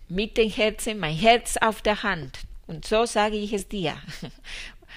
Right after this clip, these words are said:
Also ich sage es dir ganz ehrlich. Ja, ich sage es dir ganz ehrlich.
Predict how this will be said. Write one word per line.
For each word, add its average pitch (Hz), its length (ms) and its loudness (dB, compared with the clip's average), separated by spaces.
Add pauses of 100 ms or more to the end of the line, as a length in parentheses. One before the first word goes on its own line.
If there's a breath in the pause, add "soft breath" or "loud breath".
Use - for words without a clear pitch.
(100)
Also 196 220 2
ich 202 80 -4
sage 202 200 4
es 185 100 -4
dir 196 180 4
ganz 240 460 0
ehrlich. 180 600 -2 (480)
Ja, 185 80 -8
ich 196 140 -8
sage 180 220 -2
es 175 120 -8
dir 196 180 2
ganz 196 360 -2
ehrlich. 135 420 -8